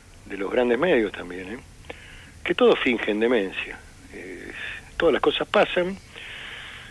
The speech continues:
También, como estamos en el mundo este líquido, el tuit es, es algo ligero, te dicen cualquier cosa ahora, en cinco minutos la gente se olvidó y hay otro tuit, en fin. Antes decíamos que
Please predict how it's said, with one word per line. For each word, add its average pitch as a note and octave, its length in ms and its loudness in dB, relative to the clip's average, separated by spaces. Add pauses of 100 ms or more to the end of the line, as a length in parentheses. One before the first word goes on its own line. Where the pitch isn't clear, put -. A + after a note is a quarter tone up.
(260)
También, F#3 360 6
como D3 180 6
estamos D#3+ 300 6
en D3+ 120 6
el D3 120 6
mundo E3 360 4
este F3+ 200 4
líquido, D3+ 500 6
el B2 140 0
tuit D#3+ 280 2
es, B2+ 180 2 (240)
es B2+ 180 -6
algo B2+ 200 2
ligero, B2 640 2 (140)
te A2 100 -6
dicen A#2 340 -4
cualquier A#2 320 2
cosa C3+ 280 0
ahora, D3+ 540 4
en A2+ 160 -4 (100)
cinco C3+ 220 -2
minutos B2+ 460 0 (640)
la A2 100 -2
gente B2 260 4
se - 80 4
olvidó C#3 380 8
y A#2 100 4
hay A#2 120 4
otro A#2 240 -2
tuit, A#2+ 340 -2 (120)
en A2 100 -10
fin. - 140 -12 (760)
Antes G#3+ 320 6
decíamos F#3 560 6
que C3+ 600 2